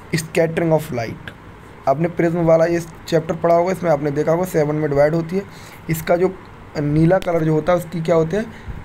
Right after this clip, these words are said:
Wavelength कम होती है। Wavelength जिसकी कम होगी वो एकदम scattered हो जाएगा। और एक दूसरा प्रश्न भी होता है कि सूर्य लाल क्यों दिखाई देता है? क्योंकि वो जो red color की wavelength होती है वो बहुत ज़्यादा होती है। इस प्रकार ऐसे प्रश्न आपको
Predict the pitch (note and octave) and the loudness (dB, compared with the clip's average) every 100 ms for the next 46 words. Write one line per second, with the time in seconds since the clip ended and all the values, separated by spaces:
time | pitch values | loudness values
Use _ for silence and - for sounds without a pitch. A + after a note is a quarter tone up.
0 | - - - - - - - - - - | -16 -16 -16 -16 -16 -18 -18 -18 -16 -16
1 | - C#3+ D#3 D#3 F#3+ F#3+ F3+ D#3+ C3+ D3 | -8 0 0 2 0 0 0 0 0 -2
2 | C#3 D3+ F3 E3 D#3+ F#3 F#3 F3+ F3 F#3 | -2 0 0 0 -2 -2 -2 0 -2 0
3 | G#3 C4 - - - - D#3+ E3 E3 - | 0 -2 -8 -20 -20 -10 -4 -2 0 0
4 | F3+ G#3 G3 F3+ F3 F3+ F3 E3+ E3 E3 | 0 2 4 4 4 4 4 2 0 0
5 | G3 F#3+ E3+ F3+ F3 F3+ E3+ E3+ F#3 F3 | -2 -2 0 0 2 0 0 0 2 6
6 | D#3+ D#3+ F#3 E3+ E3+ E3 F3 E3+ F3+ G3+ | 4 4 2 2 2 2 2 0 0 4
7 | G3 E3 D#3+ F3 D#3 D3+ F3 F#3+ F#3 F3+ | 2 2 0 2 4 4 4 4 0 2
8 | E3+ E3 E3 F3+ F#3 G3+ A3 F#3+ F#3+ D#3 | 2 4 4 2 -2 0 -2 2 0 2
9 | B2 A#2 G#2 - - D#3 D#3 C#3+ C#3 C#3+ | 2 2 -6 -10 -10 -8 -4 2 2 2
10 | D3 E3 E3 D#3+ - - - - - - | 0 -2 -2 -2 -10 -18 -20 -20 -20 -20
11 | - - - C#3 - | -20 -4 -2 -2 -2